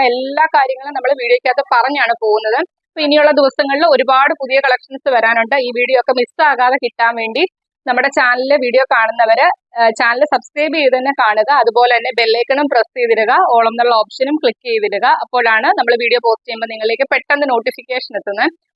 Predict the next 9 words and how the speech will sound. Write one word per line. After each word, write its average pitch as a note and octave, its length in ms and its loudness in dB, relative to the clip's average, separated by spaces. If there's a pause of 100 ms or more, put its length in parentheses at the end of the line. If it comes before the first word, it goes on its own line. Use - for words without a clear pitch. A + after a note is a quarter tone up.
(140)
ഒരുപാട് D#4 500 4
കളക്ഷൻസ് C#4+ 520 -4
വരുന്നുണ്ട്. A#3+ 360 0 (120)
എല്ലാം C4+ 360 -2
തന്നെ C4+ 240 -2
അഫോർഡബിൾ B3 440 0
ആയിട്ടുള്ള B3 340 0
പ്രൈസ് A3 320 -4
റേഞ്ചിലാണ് C4+ 360 -2